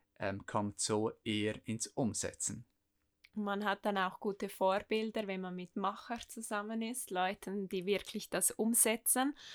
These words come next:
Speaker 2: wo man dann vielleicht verblüfft ist, wie jemand, äh, etwas so schnell einfach umsetzt, obwohl es noch gar nicht perfekt ist zum Beispiel, kann das jemandem sehr helfen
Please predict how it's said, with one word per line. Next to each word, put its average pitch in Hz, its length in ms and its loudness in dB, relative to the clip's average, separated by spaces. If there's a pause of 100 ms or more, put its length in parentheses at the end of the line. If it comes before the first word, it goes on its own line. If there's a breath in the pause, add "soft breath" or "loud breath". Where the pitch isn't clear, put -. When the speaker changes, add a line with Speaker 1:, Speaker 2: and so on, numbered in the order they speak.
(140 loud breath)
Speaker 2:
wo 180 80 -2
man 190 160 2
dann 185 220 4
vielleicht 185 320 2
verblüfft 214 500 0
ist, 277 300 -2
wie 208 160 0
jemand, 208 640 0
äh, 190 280 0
etwas 202 320 -4
so 240 140 2
schnell 226 300 4
einfach 220 340 2
umsetzt, 262 540 0
obwohl 214 320 2
es 233 100 -6
noch - 160 -6
gar 190 240 2
nicht 220 220 -2
perfekt - 560 0
ist 247 200 -4
zum 247 140 -4
Beispiel, 220 580 0 (360 loud breath)
kann 202 200 2
das 202 180 -2
jemandem 196 420 0
sehr 190 180 0
helfen 190 640 -2